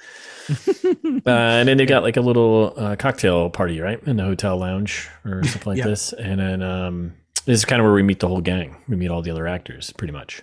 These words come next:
Speaker 1: This is when we get a bunch of the lines from the trailer, like, "You're gonna hate these people soon." <laughs>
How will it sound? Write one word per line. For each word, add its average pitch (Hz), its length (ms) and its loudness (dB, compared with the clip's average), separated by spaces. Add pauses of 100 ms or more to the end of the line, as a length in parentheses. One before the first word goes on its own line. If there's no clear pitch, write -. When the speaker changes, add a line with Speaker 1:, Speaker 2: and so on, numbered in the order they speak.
Speaker 1:
This 127 140 -6
is 135 80 -2
when 151 100 4
we 143 60 4
get 131 280 2
a 123 40 2
bunch 135 240 0
of 131 120 2
the 123 100 -2
lines 120 260 -2
from 127 100 -2
the 113 60 -2
trailer, 110 500 -4 (120)
like, 104 200 -8 (220)
"You're 131 120 -4
gonna 113 380 -2
hate 165 200 2
these 147 120 0
people 139 260 2
soon." 135 480 0
<laughs> - 40 -16